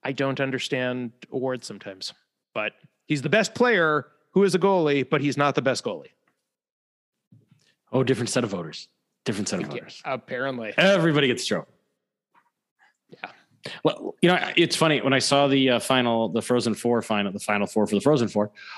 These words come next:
Speaker 2: um, Lonnie had a lot of, uh, a, a lot of chances to claim victory.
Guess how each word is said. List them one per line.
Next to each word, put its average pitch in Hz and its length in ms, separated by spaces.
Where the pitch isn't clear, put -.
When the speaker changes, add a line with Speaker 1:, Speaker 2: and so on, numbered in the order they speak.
Speaker 2:
um, 113 580
Lonnie 143 460
had 151 140
a 139 60
lot 123 260
of, 113 200
uh, 107 460
a, 123 160
a 139 80
lot 127 200
of 123 80
chances 123 420
to 113 80
claim 113 260
victory. 98 500